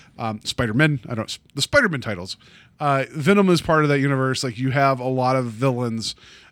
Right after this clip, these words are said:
that are just under that umbrella that you're not gonna see in the Disney films, you know? Um, <laughs> that sounds funny. Like, Venom's a Disney princess. No. So, um, so Sony, seeing that Homecoming did really well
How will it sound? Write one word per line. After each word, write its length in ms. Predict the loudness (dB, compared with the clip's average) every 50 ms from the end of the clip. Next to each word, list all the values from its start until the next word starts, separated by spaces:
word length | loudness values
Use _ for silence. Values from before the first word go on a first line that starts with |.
| _
that 320 | -4 -2 0 0 0 -4 -6 _ _ _
are 340 | 0 2 4 4 4 2 0
just 340 | 0 2 0 2 2 0 -4
under 180 | -4 -2 0 0
that 140 | 0 0 0
umbrella 420 | -2 -2 -2 -2 -4 -2 -4 -4
that 160 | -4 -6 -6
you're 180 | -4 -4 -2 -2
not 200 | 0 -2 -2 -2
gonna 160 | -4 -6 -6
see 260 | -6 -6 -6 -8 -8
in 320 | -8 -8 -6 -6 -6 -8 -8 -10 _
the 140 | -12 -12 -10
Disney 400 | -6 -4 -4 -4 -4 -6 -10 -12
films, 500 | -10 -10 -12 -12 -10 -14 -14 -14 -16 -14 -10
you 100 | -8 -6
know? 320 | -6 -6 -6 -6 -8 -8 -6
Um, 280 | -6 -6 -6 -6 -8 -12 _ _ -20 -20 -20 -20 -20 _ _ _
<laughs> 240 | -10 -8 -8 -8 -8 -12 -20 _ -10
that 100 | -6 -6
sounds 220 | -4 -6 -6 -10
funny. 220 | -10 -10 -12 -12 -14 _
Like, 140 | -8 -8 -6
Venom's 360 | 0 0 2 2 2 2 0
a 60 | 0
Disney 260 | 0 0 0 0 -2
princess. 460 | -4 -4 -8 -8 -8 -12 -12 -12 -14 -10
No. 220 | -8 -6 -6 -6 -6 -4
So, 320 | 0 2 4 4 2 0 -4 -14 -20 -20 -20 -20 -20 -20 _ _ _ _ -2
um, 360 | 2 2 2 2 0 -6 -14 _ _ _ _
so 280 | -4 2 2 2 2
Sony, 560 | 0 -4 -8 -4 0 2 2 4 4 4 4
seeing 480 | 4 2 2 2 2 2 2 0 0 0
that 160 | 0 0 2 2
Homecoming 440 | 2 2 2 4 4 6 6 6 4
did 140 | 4 2 2
really 260 | 2 2 2 2 2
well 420 | -2 0 -2 0 0 0 0 -2